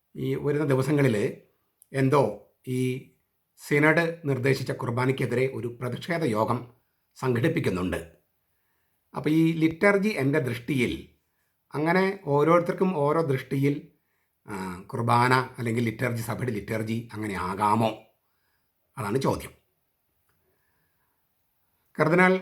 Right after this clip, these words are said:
പാറേക്കാട്ടിൽ തിരുമേനി വളരെ നല്ല മനുഷ്യനാണ്. അദ്ദേഹത്തിൻ്റെ ഗ്രന്ഥം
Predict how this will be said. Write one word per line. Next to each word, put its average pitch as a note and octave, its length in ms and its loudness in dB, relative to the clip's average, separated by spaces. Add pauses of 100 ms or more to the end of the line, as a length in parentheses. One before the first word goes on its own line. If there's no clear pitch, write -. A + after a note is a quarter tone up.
പാറേക്കാട്ടിൽ D3 540 2 (180)
തിരുമേനി C3 460 2 (760)
വളരെ G#2+ 320 -6 (420)
നല്ല G2 220 -8
മനുഷ്യനാണ്. C3+ 560 -2 (640)
അദ്ദേഹത്തിൻ്റെ A2+ 520 0
ഗ്രന്ഥം A2+ 440 0